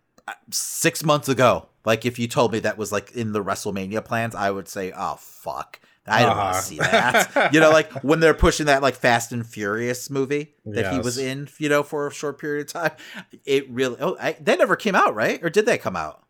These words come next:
Speaker 2: Hobbs and Shaw? I think Hobbs and Shaw came out.
Speaker 1: Was that Hobbs and Shaw? Okay.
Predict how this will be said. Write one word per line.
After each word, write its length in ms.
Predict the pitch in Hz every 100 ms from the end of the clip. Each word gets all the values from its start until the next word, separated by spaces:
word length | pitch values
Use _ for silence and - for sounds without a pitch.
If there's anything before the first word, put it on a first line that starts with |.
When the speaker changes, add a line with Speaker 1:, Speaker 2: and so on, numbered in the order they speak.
| _ _
Speaker 2:
Hobbs 400 | - 175 247 233
and 120 | 190
Shaw? 340 | - 180 202 226
I 80 | 180
think 240 | 226 269
Hobbs 240 | 202 196
and 80 | 139
Shaw 240 | 131 117 101
came 240 | 110 95
out. 340 | 87 87 -
Speaker 1:
Was 200 | 127 170
that 120 | 208 226
Hobbs 280 | 208 202 208
and 100 | 185
Shaw? 260 | 196 190 143
Okay. 400 | 151 160 107